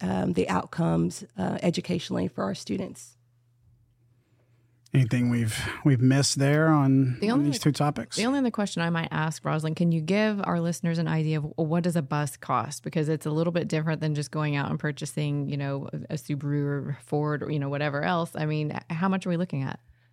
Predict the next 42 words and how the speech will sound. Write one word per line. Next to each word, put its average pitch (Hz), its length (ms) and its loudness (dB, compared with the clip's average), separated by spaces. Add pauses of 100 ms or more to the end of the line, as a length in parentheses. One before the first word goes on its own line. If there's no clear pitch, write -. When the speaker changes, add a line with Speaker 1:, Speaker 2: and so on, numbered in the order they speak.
(100)
Speaker 1:
One 277 280 6
bus 190 300 2
can 180 160 2
cost 175 380 0
upwards 175 400 0
of 160 120 2
a 160 80 4
hundred 170 300 2
and 165 80 2
twenty 160 240 0
thousand 165 360 0
dollars. 160 580 -2 (480)
Uh, 165 280 6
over 190 160 4
the 190 80 4
last 170 340 4
two 190 140 2
decades, 143 800 2
uh, 156 300 2
that's 156 240 0
gone 151 300 2
up 151 160 0
double. 147 380 0 (140)
Uh, 165 260 -2
when 165 200 -4
we 175 100 -2
first 165 260 -2
started 160 460 0
bidding 165 280 2
buses, 160 640 0 (380)
um, 156 640 2 (100)
in 160 160 4
my 165 180 4
career, 156 480 2
it 165 120 -6
was 160 280 -2
about 170 260 0
sixty - 320 -6
thousand 170 300 -2
dollar 170 220 0
price 180 280 -4
tag, 196 380 -4